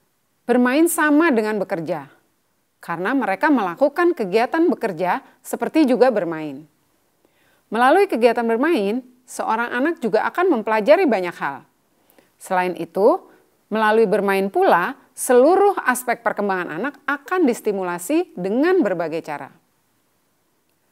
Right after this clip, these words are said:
Anak juga dapat mengeksplor lingkungan sekitarnya, sehingga mereka akan dapat menggali pengetahuan dan pengalamannya dengan cara mereka sendiri. Kegiatan bermain pada anak-anak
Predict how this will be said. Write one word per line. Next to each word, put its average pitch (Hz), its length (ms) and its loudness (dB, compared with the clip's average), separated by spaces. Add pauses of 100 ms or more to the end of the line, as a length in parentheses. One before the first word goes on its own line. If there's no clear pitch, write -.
(560)
Anak 359 240 0
juga 240 240 4 (160)
dapat 214 400 2
mengeksplor 254 720 0
lingkungan 208 400 -4
sekitarnya, 156 640 -6 (480)
sehingga 190 640 0 (260)
mereka 196 480 -6
akan 175 160 -6
dapat 220 320 -2
menggali 262 560 2
pengetahuan 202 880 -4
dan 233 240 -2
pengalamannya 190 800 -4 (320)
dengan 302 480 4
cara 202 240 2
mereka 180 320 -6
sendiri. 165 560 -8 (2500)
Kegiatan 277 480 4
bermain 277 400 4
pada 262 240 2
anak-anak 202 560 -4